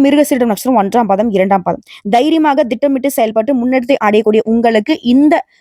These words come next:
ஜூன் மாதம் நன்மையை தரக்கூடிய மாதம். உங்களுடைய நட்சத்திரநாதன் செவ்வாய் மூன்றாம் இடத்துல ஜூன் எட்டாம் தேதி வரைக்கும் சஞ்சாரம் பண்றாரு. அவர் நீச்சம் அடைந்திருப்பதால முன்னேற்றம் அப்படிங்கிறது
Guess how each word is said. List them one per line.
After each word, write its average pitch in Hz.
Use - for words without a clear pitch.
ஜூன் 277
மாதம் 220
நன்மையை 226
தரக்கூடிய 202
மாதம். 180
உங்களுடைய 240
நட்சத்திரநாதன் 262
செவ்வாய் 226
மூன்றாம் 254
இடத்துல 233
ஜூன் 262
எட்டாம் 240
தேதி 208
வரைக்கும் 247
சஞ்சாரம் 202
பண்றாரு. 175
அவர் 269
நீச்சம் 285
அடைந்திருப்பதால 220
முன்னேற்றம் 254
அப்படிங்கிறது 196